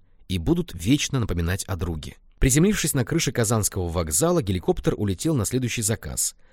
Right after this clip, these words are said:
а Николай отправился в высотную кофейню рядом, откуда можно было посмотреть с высоты птичьего полета на площадь трех вокзалов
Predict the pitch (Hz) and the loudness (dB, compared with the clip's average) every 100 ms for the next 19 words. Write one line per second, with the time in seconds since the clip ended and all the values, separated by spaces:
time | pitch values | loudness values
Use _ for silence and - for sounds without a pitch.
0 | - - 90 85 82 101 127 98 107 107 | -10 -2 0 0 -2 0 0 0 -2 -2
1 | 92 - 90 82 92 - 135 104 95 90 | 0 0 -2 -4 -2 0 0 0 -2 -2
2 | 87 147 131 139 139 87 67 62 - _ | -2 0 2 2 2 0 -4 -10 -14 _
3 | _ - 85 - 160 139 139 120 110 101 | _ -10 -6 -2 2 2 2 0 0 0
4 | - 85 78 139 - - 92 87 123 - | 0 0 -2 -2 0 -2 -2 -4 -6 -6
5 | 120 - 92 82 87 135 170 147 - _ | -4 -2 -2 -2 0 0 0 -2 -4 _
6 | - 92 90 131 170 - 165 135 143 127 | -10 -4 -2 2 2 2 -2 -2 0 0
7 | 92 98 90 85 - | 0 0 0 -4 -8